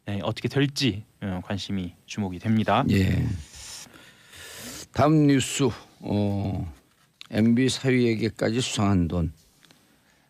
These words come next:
Speaker 1: 사위라고 하니까, 어, 뭐, 그냥 친인척으로 보이는데요. 어, 이명박 전 대통령의 재산을 관리한 핵심 관리인 중에 한 사람입니다.
Speaker 2: 예.
Speaker 1: 어, 검찰이, 예, 이명박 전 대통령에 흘러간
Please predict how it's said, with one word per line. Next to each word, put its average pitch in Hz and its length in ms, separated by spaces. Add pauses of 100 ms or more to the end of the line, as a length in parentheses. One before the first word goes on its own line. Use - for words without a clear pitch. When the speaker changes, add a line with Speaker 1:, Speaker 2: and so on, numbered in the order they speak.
(160)
Speaker 1:
사위라고 240 480
하니까, 143 600 (180)
어, 117 120
뭐, 98 300
그냥 170 220
친인척으로 202 580
보이는데요. 127 600 (480)
어, 98 140
이명박 208 340
전 196 140
대통령의 156 800
재산을 131 720
관리한 117 400
핵심 285 280
관리인 185 320
중에 113 140
한 117 140
사람입니다. 90 680 (220)
Speaker 2:
예. - 180 (320)
Speaker 1:
어, - 460
검찰이, 185 560 (420)
예, 92 140
이명박 175 420
전 147 160
대통령에 160 460
흘러간 196 480